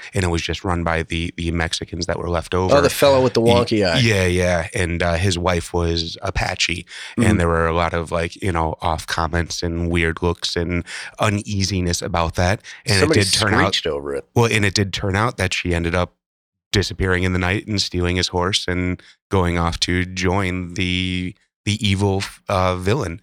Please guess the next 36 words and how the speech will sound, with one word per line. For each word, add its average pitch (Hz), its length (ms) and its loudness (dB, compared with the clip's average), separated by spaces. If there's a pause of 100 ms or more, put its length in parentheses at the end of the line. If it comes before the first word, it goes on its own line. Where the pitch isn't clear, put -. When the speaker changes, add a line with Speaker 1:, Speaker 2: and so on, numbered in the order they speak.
(140)
Speaker 2:
Yeah, 110 120 2
like 175 200 4
I 285 80 6
said, 202 240 2
this 135 160 0
movie's 175 220 2
fucking 127 320 0
racist. 101 640 -2
Speaker 1:
That's, - 440 -2
well, 151 300 0
I 120 80 0
mean, 117 160 2
it's, - 280 -2
you 117 140 0
know, 92 220 2
it 101 160 -2
is 92 400 0 (100)
propagandistic 101 1040 0
at 92 140 -2
least. 143 420 -2 (380)
Um, 87 480 0
it 85 160 -2
is, 87 400 0
uh, 87 200 2
certainly, 90 600 -2 (420)
especially 98 400 -2
nineteen 92 460 -2
thirty-nine, 104 760 0
they're, 95 320 0
you 104 140 -6
know, 95 140 -2
we're 95 260 -6
gearing 92 400 -4
up - 200 -8
to, 90 440 -2
uh, 90 260 -2